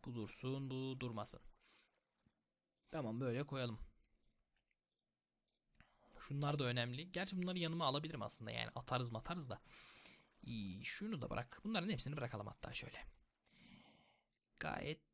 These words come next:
güzel. Şunu alalım yanımıza. Stick harbiden çok güzel gözüküyor ya. Muhteşem bir texture pack. Ee, resource pack.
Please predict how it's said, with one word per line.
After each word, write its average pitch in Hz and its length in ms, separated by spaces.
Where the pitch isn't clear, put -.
güzel. 113 260
Şunu 127 320
alalım 127 300
yanımıza. 113 340
Stick - 340
harbiden 139 280
çok 120 180
güzel 117 180
gözüküyor 117 320
ya. 107 120
Muhteşem 139 500
bir 123 60
texture - 360
pack. - 200
Ee, - 600
resource 131 400
pack. 123 220